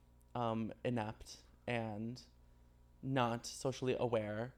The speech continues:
So I feel like there was a shift in the culture of how celebrities had to present themselves, and I felt like being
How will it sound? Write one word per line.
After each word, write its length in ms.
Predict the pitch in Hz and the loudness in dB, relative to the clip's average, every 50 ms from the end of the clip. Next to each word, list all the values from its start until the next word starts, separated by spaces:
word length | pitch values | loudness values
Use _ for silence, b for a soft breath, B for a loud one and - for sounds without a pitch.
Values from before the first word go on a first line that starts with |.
| - - - - - - - - - - - - - - | -18 -20 -20 -20 -20 -20 -20 -20 -20 -20 -20 -20 -20 -16
So 240 | - - - 143 139 | 0 6 8 10 10
I 80 | 143 | 10
feel 220 | 139 - 165 175 175 | 8 8 6 8 10
like 300 | 185 180 160 143 - - - | 10 10 10 8 6 0 -2
there 180 | 127 139 139 135 | 2 4 4 4
was 120 | 135 123 | 4 2
a 60 | 131 | 0
shift 260 | - - 151 139 - | 0 0 0 2 2
in 80 | 147 143 | 2 0
the 60 | 131 | 0
culture 600 | - - 131 120 113 - - 113 113 120 120 - - | 2 2 2 2 2 2 2 4 4 4 4 2 0
of 100 | 127 120 | -2 -2
how 220 | 120 - 123 123 117 | 0 0 0 0 0
celebrities 440 | - - 127 120 113 113 113 113 - | 0 0 -2 0 0 0 0 0 0
had 160 | 127 113 - | -2 0 0
to 100 | - 117 | -2 -2
present 340 | - 123 110 113 113 113 - | 0 0 0 0 0 0 0
themselves, 520 | 135 143 139 - 147 147 156 156 160 b b b b b b b | 0 0 4 6 8 8 8 6 2 b b b b b b b
and 80 | - 131 | 2 2
I 60 | 135 | 4
felt 160 | 123 151 - | 6 8 8
like 320 | 139 147 139 - - 131 127 | 8 6 4 2 -4 -4 0
being 340 | 135 127 127 127 120 117 | 2 2 4 2 2 0